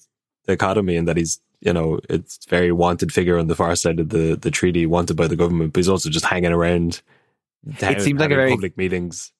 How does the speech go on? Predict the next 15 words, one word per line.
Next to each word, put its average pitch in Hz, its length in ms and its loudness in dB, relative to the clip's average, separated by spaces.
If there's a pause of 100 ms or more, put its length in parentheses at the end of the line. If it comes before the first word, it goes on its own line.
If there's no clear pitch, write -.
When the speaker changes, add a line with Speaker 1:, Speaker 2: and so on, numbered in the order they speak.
Speaker 2:
It 135 100 2
seems 147 160 2
a 135 60 2
very 123 160 2
classic, 113 540 -4
like, 90 340 -4 (560)
Irish 110 460 0
way 139 140 2
to 139 100 -6
be 147 80 0
on 151 100 0
the 151 80 -2
run. 165 240 -2 (580)
Like, 113 200 -2
Speaker 1:
Yeah, 156 160 -2